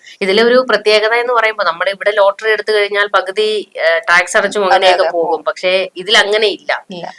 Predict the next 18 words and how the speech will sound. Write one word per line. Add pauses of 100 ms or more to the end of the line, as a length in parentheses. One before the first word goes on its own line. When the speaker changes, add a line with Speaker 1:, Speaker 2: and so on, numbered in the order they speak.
(240)
Speaker 1:
അതുകൊണ്ട്
തന്നെ
Speaker 2:
അത്രയും
Speaker 1:
മുഴുവൻ
തുകയും
അവരുടെ
Speaker 2:
തുകയും
കിട്ടും.
Speaker 1:
കൈകളിലേക്ക്.
Speaker 2:
അപ്പൊ
അവര്
കുറച്ചു
പേര്
ഒരുമിച്ച്
ചേർന്നാണ്
എടുത്തിരിക്കുന്നത്
എങ്കിൽ
പോലും